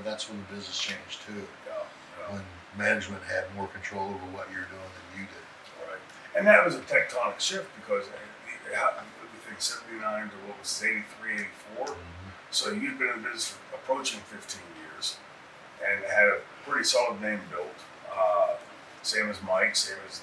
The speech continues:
Speaker 2: uh, Adrian and, and, and Dickie. Uh, somebody like Dick, uh, my, you know, love him to death, but he, he could get a bit terse, right, when, when things weren't right. How did, was there ever a time that you saw somebody like Dick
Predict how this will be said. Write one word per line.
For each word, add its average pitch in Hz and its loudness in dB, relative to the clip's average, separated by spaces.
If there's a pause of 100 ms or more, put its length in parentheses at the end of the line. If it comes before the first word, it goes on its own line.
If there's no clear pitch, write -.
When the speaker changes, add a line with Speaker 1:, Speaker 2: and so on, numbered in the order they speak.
(140)
Speaker 2:
uh, - 0
Adrian - -2
and, - -12 (140)
and, - -10
and - -12
Dickie. - -4 (320)
Uh, - 6 (1500)
somebody 196 10
like - 6
Dick, - 8 (100)
uh, 101 2 (120)
my, - -2 (260)
you 110 -10
know, - 0
love 147 12
him 127 -4
to - -8
death, 123 4
but 107 -10
he, 123 -6 (500)
he - -10
could - -10
get - 10
a 117 2
bit - 0
terse, - 2
right, - 6
when, 101 -6 (200)
when - -4 (100)
things 104 -6
weren't 92 -8
right. 85 -4 (920)
How - 12 (120)
did, 139 -2 (260)
was - -8
there - 8
ever 156 2
a - -4
time 147 2
that - -6
you - -4
saw - 4
somebody - -2
like - -10
Dick - 2